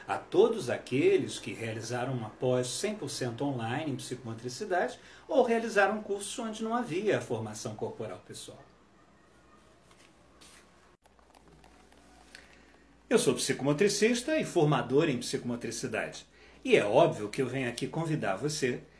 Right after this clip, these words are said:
para as nossas formações corporais pessoais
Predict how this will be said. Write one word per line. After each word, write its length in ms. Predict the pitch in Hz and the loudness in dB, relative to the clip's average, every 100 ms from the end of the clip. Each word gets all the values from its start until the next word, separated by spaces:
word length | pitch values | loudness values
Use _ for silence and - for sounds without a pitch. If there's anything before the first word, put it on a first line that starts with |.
| - - | -16 -2
para 180 | 151 | 0
as 140 | 180 180 | 0 0
nossas 420 | 180 196 - - | 0 0 0 -4
formações 640 | - 165 160 147 - 180 | -2 -2 0 -2 -2 -6
corporais 580 | - 151 - 131 120 120 | -2 -2 2 2 2 -2
pessoais 680 | - 165 - 214 143 151 - | -6 -8 0 4 4 0 -10